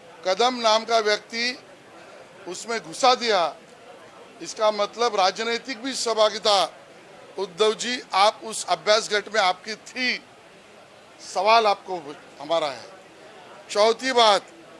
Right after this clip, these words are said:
माशेलकर समिति का रिपोर्ट जो आया उसमें तीसरी भाषा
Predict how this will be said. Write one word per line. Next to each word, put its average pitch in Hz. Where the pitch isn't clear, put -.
माशेलकर 233
समिति 220
का 226
रिपोर्ट 220
जो 208
आया 226
उसमें 220
तीसरी 233
भाषा 208